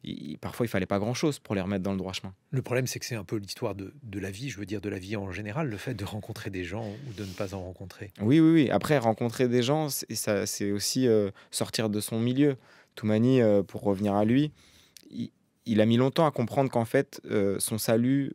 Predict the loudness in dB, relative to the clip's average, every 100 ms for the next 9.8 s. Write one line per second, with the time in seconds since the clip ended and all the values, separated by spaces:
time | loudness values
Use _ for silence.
0 | _ -4 0 2 0 -2 -2 -2 0 0
1 | 2 2 2 2 2 -2 -6 _ _ -10
2 | -6 -4 0 2 2 0 -2 -2 0 0
3 | 0 -4 -6 -2 0 -2 -6 -14 -18 -8
4 | 0 0 2 0 0 2 2 2 -2 -4
5 | -2 2 2 4 4 4 4 2 4 2
6 | 0 -2 -4 -4 -2 -4 -2 0 0 2
7 | 6 6 4 2 2 2 0 -2 -2 -4
8 | -4 -8 -10 -8 -4 -2 0 0 -2 -2
9 | -6 -8 -20 -20 -20 -6 -4 -4